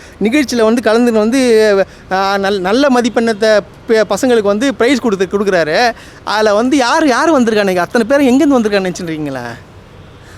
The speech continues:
அரசாங்க பட்டி-, பள்ளியில படித்த மாணவர்கள் எண்பது சதவீதம் பேர் வந்து அங்க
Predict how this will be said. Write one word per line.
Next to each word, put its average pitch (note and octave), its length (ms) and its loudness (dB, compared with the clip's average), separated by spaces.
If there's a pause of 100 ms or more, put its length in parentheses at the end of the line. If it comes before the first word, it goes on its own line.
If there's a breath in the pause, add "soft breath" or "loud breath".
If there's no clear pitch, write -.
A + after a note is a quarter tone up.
(120 loud breath)
அரசாங்க C4 720 0
பட்டி-, A3 160 -6
பள்ளியில A#3+ 240 2
படித்த A3+ 340 -2
மாணவர்கள் A#3+ 440 0
எண்பது C4+ 380 2
சதவீதம் A#3+ 400 -2
பேர் D4+ 200 2
வந்து C4 260 2
அங்க B3+ 120 2